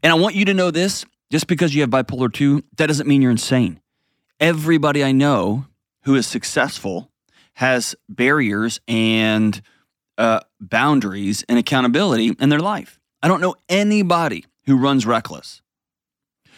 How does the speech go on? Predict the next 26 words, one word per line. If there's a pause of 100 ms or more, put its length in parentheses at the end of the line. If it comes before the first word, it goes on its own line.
(120)
You
were
talking
about
the
baby
steps.
That's,
um,
that's
inside
baseball
lingo
for
f-, (240)
folks
who
are
trying
to
get
out
of
debt
and
following